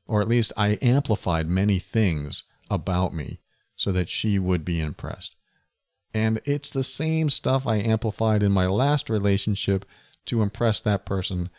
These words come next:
to bring them into my life, so that I had to keep amplifying these qualities about me that maybe I didn't want to necessarily do, all the time at least. But it was putting on a show.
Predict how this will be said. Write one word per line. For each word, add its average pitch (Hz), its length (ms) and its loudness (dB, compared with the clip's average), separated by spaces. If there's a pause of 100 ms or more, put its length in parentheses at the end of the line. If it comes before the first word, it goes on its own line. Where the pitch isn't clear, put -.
(160)
to 120 100 -4
bring 135 280 2
them 123 120 2
into 113 180 0
my 104 140 2
life, 87 360 0 (340)
so 113 260 0
that 104 260 2
I 101 160 0
had 104 340 0
to 101 220 -2
keep 170 460 -4 (380)
amplifying 95 680 2
these 87 220 0
qualities 90 500 0
about 82 260 -2
me 82 220 0 (460)
that 104 120 0
maybe 120 300 2
I 101 40 2
didn't 101 240 2
want 90 240 0
to 92 80 -2
necessarily 82 800 -2 (140)
do, 78 280 -4 (560)
all 85 160 -2
the 78 100 -4
time 71 280 -6
at - 100 -12
least. - 280 -12 (480)
But 104 140 -2
it 117 40 -4
was 117 100 0
putting 120 320 0
on 107 80 2
a - 40 -2
show. - 460 -6